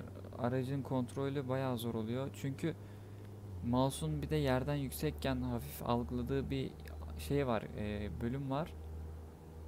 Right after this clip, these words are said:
O beni bayağı bir zorluyor açıkçası. Bu arada kırmızıda geçmedim, turuncuda geçtim. İsteyenler az bir şey geri alıp bakabilir.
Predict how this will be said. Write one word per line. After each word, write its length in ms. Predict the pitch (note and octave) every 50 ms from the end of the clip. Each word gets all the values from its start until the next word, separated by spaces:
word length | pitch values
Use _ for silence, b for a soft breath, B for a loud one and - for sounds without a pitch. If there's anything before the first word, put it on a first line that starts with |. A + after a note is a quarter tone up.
| - -
O 140 | - A#2+ A#2+
beni 240 | C#3 C#3 C#3+ C#3 C3
bayağı 340 | D3 D3 D3 C#3 C3+ C3+ C#3
bir 40 |
zorluyor 480 | C3 B2+ C3 C3 C3 C3 C3+ D3 D3 C3+
açıkçası. 580 | A#2+ - - - - A#2+ G#2+ - - - C#3 E3+ - - - - - - - - - - - - - - - - - - - - - - - - - - - - - - - -
Bu 120 | B2+ C3+
arada 220 | D3 D#3 D#3 E3 D3+
kırmızıda 440 | - D3+ C#3 D3 D3 C#3+ C#3 D#3+ E3
geçmedim, 400 | E3+ E3+ E3 D3+ C3 B2 B2+ B2
turuncuda 440 | - C#3 B2+ B2+ B2+ B2+ - D3
geçtim. 400 | C#3 B2 A2+ - - - B2+ -
İsteyenler 520 | B2 - - - A#2+ A#2+ A#2+ B2 B2 A#2+ - -
az 220 | C#3 C#3+ C3 B2
bir 60 | A#2+
şey 200 | - - A#2 A2+
geri 180 | A#2+ C3 B2 B2
alıp 200 | B2 B2+ - -
bakabilir. 420 | B2+ - C3+ B2+ A#2+ A2 B2 C3+